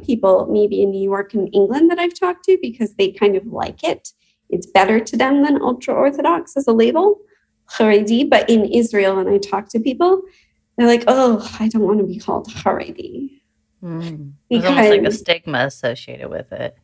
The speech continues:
Speaker 1: Yeah, yeah. In the news, it's, "Those Haredim are ruining our country,"
Speaker 2: Ooh.
Speaker 1: over and over again. Um, there's, there's this book, uh,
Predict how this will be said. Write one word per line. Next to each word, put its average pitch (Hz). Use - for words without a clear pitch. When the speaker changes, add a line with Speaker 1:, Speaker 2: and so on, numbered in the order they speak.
Speaker 1:
Yeah, 359
yeah. 330
In 247
the 254
news, 269
it's, -
"Those 262
Haredim 233
are 190
ruining 214
our 180
country," -
Speaker 2:
Ooh. 240
Speaker 1:
over 226
and 220
over 214
again. -
Um, 202
there's, 220
there's 226
this 220
book, 277
uh, 196